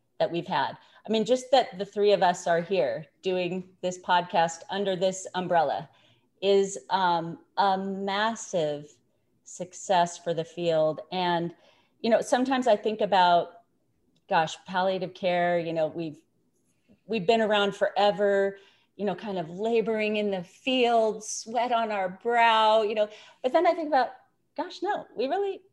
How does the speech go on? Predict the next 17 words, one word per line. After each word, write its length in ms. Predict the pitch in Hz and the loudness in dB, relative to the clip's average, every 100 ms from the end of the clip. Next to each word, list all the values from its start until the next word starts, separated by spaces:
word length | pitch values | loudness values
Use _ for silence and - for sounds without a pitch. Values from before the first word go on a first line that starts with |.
| _ | _
haven't 280 | - 302 339 | -12 -8 -6
been 120 | 277 | -6
around 280 | 220 226 269 | -6 -8 -8
that 180 | - - | -10 -12
long. 300 | 147 147 160 - | -12 -12 -16 -12
And 220 | 196 196 214 | -8 -8 -8
look 240 | 277 392 - - | -8 -8 -12 -16
how 280 | 269 294 294 _ - | -10 -10 -12 _ -18
far, 640 | - 320 392 302 151 87 - | -12 -8 -8 -6 -6 -8 -8
look 200 | 226 285 | -8 -8
how 340 | - - 403 403 _ | -10 -14 -12 -12 _
far 160 | 294 370 415 415 | -10 -8 -8 -10
we've 200 | 277 254 _ | -10 -14 _
come. 500 | 277 320 349 247 180 - | -10 -10 -8 -8 -10 -6
And, 300 | 226 233 233 - - - _ _ - | -2 -2 -2 -8 -18 -20 _ _ -4
and 120 | 262 | -2
so, 260 | 262 269 | 4 4